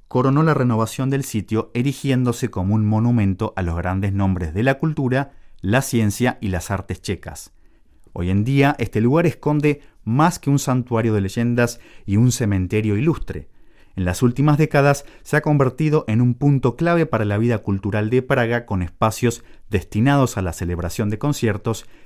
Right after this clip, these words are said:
teatro y exposiciones de arte. La Galería Vyšehrad, ubicada en las casamatas subterráneas,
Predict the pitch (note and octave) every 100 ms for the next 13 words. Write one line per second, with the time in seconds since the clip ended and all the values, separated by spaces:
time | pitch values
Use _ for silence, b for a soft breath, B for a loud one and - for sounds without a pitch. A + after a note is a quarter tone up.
0 | b - A#2+ G#2+ - A2+ - - A#2 A#2+
1 | - A2 - - G2 E2+ E2+ A#2 G#2+ -
2 | D#2 - b b b b - F2 F2 F2+
3 | G2 G#2+ G#2+ - F2+ B2 - C#3+ A#2 G#2+
4 | A2+ - G2+ F#2+ C3+ C3 B2+ - - G2
5 | G2 - G#2 - G#2+ C#3 D3 C#3 - G2+
6 | G#2+ B2 D#3 A#2+ F2 E2